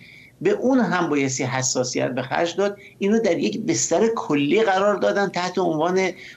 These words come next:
مخالفت با نفرت پراکنی. این قطعنامه هم،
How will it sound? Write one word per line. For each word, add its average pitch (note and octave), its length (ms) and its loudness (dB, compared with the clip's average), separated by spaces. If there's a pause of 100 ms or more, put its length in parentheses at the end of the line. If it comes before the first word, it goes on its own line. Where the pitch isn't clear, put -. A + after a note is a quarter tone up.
مخالفت D3 580 0
با D3+ 140 2
نفرت C3+ 440 0
پراکنی. C3 720 2 (280)
این F#3 160 0
قطعنامه C#3+ 600 0
هم، C3 280 0